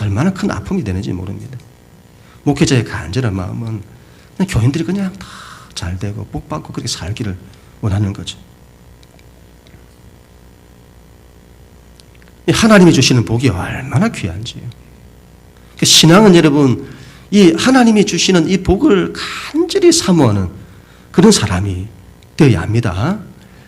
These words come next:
내가 복 있는 사람이 되기를 원해야 되고, 내 인생이 복되기를 원해야 합니다. 그 간절함이 있어야 되죠. 그리고는 어떻게 하면 내가 복이 되고 내 인생이 복되냐,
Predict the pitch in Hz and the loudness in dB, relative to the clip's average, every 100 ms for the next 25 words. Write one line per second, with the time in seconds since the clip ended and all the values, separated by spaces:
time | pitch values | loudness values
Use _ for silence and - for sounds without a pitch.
0 | - - - 131 208 - 208 277 269 226 | -20 -12 0 2 2 4 6 8 8 6
1 | 175 185 175 160 165 139 107 127 117 113 | 2 4 4 2 2 2 2 2 2 0
2 | 110 101 160 214 320 226 196 - 262 - | 0 2 4 4 4 2 -2 0 -2 0
3 | 440 403 359 359 104 104 131 92 104 113 | 2 4 4 2 0 -2 -2 -2 -8 -10
4 | 123 95 117 - - - - - - - | -10 -10 -14 -20 -20 -20 -20 -20 -12 -6
5 | 226 - 226 330 440 403 330 156 - 92 | -2 0 0 0 0 4 4 4 2 -4
6 | - 92 - - - - _ - _ _ | -6 -12 -14 -16 -20 -20 _ -20 _ _
7 | _ _ - - 60 60 - _ _ _ | _ _ -20 -20 -20 -20 -20 _ _ _
8 | _ - - - _ _ _ - _ _ | _ -20 -20 -20 _ _ _ -20 _ _
9 | - - - - 185 226 151 131 - 269 | -20 -20 -10 0 6 8 8 6 4 2
10 | - 262 254 208 131 - - - - - | 2 2 4 4 2 0 -12 -20 -20 -20
11 | - - - 113 113 120 120 131 110 107 | -20 -14 -4 -2 0 0 0 2 0 -2
12 | 95 113 117 123 110 113 - 127 104 98 | -2 0 0 0 -2 -4 -4 -4 -2 -6
13 | 92 | -10